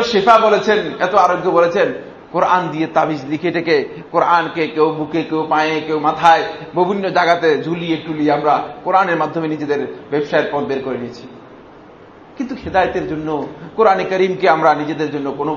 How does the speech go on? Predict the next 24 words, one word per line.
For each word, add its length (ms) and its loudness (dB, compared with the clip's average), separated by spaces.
দিন 220 -6
গ্রহণ 240 -4
করার 260 -8
চেষ্টা 240 -10
করিনি। 320 -14
হতবাক 380 6
হওয়ার 240 6
বিষয়, 320 2
আলেমদেরকে 560 6
আপনি 160 4
লক্ষ্য 200 4
করবেন, 300 4
যেখানে 280 2
আলেমরা 360 6
আছেন, 260 2
আপনারা 220 0
রাগ 140 4
করবেন 260 -4
না, 140 2
আমার 180 0
উপর 120 0
অসন্তুষ্ট 420 -6
হবেন 240 -6
না। 120 -6